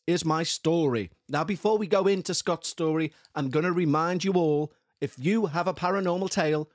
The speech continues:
you want me to read out on the show, write it down in an email and send it to me at the following address. Have you got a pen?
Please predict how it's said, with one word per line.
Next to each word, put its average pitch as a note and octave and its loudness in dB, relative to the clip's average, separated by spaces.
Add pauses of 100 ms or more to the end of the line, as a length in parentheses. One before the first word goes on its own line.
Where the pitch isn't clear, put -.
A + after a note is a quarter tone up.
(120)
you C3+ 0
want C#3+ 0
me C#3+ 0
to E3 -4
read E3 2
out D#3+ 0
on F3+ 0
the F3+ 0
show, A2+ 0 (380)
write C3+ -2
it - -4
down F#3+ 2
in G3 2
an G3+ 4
email D3 0 (300)
and D3 0
send F#3 2
it F3+ -2
to F3+ -2
me D#3 0
at D#3 -4
the F#3 -2
following C#3 0
address. C3 -2 (240)
Have F3 -2
you G3 2
got - 0
a G#3 0
pen? D3 0